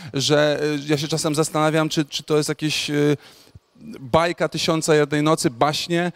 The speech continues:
czy, czy, czy to jest rzeczywistość. To są, e, prawdziwe historie świętych. I jedną rzeczą jest to, że patrzysz na świętych i inspirujesz się,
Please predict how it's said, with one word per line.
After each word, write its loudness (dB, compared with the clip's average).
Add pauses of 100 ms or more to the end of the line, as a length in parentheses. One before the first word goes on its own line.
(280)
czy, 2
czy, -2
czy -4
to 4
jest 2
rzeczywistość. -2 (160)
To 4
są, 2 (340)
e, 0 (140)
prawdziwe 2
historie 0
świętych. -6 (580)
I -2
jedną 4
rzeczą 2
jest 0
to, 2
że 2
patrzysz 0
na -2
świętych -4
i -4
inspirujesz 2
się, -8